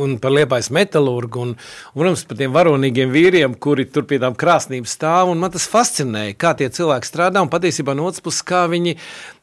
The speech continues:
ir spiest izdzīvot tajos apstākļos. Un es diezgan daudz arī par celtniecību taisot materiālus taisīju par tām negācijām. Nu, kādā veidā vienkārši man bija tāds raidījums Būvlaukums, kurā es pa visām celtnēm staigāju ar ķiveri un,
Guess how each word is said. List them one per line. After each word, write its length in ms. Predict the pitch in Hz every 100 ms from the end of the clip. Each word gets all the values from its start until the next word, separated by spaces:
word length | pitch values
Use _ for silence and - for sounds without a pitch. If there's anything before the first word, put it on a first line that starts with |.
| _
ir 160 | 165
spiest 400 | 131 - 214 151
izdzīvot 540 | 190 208 156 170 156 165
tajos 300 | 180 165 190
apstākļos. 640 | 202 - 117 98 113 110 139
Un 80 |
es 60 | 123
diezgan 320 | 160 202 196
daudz 300 | 165 175 196 151
arī 140 | 143 120 _
par 140 | 143
celtniecību 640 | - 220 143 120 - 123 139
taisot 320 | 165 147 123
materiālus 480 | 147 190 190 156 -
taisīju 380 | 175 185 190 170
par 80 | -
tām 240 | 190 185 208
negācijām. 800 | 233 147 104 - 107 78 - - - - - 151
Nu, 60 | 123
kādā 300 | 196 139 131 151
veidā 300 | 190 175 147
vienkārši 320 | 170 165 120
man 140 | 156
bija 160 | 131 135
tāds 100 | 120 143
raidījums 400 | 147 147 120 110
Būvlaukums, 720 | 202 240 123 92 - 85 - - -
kurā 240 | - 131 131
es 80 | -
pa 140 | 127
visām 320 | 147 151 127
celtnēm 400 | 135 151 139 131
staigāju 380 | - 139 143 135
ar 80 | 135
ķiveri 460 | - 151 139 135
un, 80 | 139